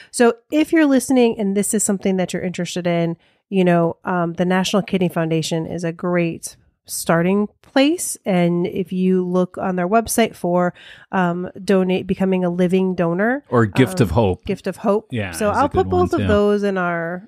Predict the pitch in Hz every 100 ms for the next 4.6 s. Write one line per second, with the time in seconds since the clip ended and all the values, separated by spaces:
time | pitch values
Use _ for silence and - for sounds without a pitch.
0 | - 196 185 - 170 165 170 170 - -
1 | 175 165 214 185 165 156 175 185 180 175
2 | 180 180 220 196 180 165 170 196 214 208
3 | 175 160 151 151 - - 156 - 165 156
4 | - 156 151 - 170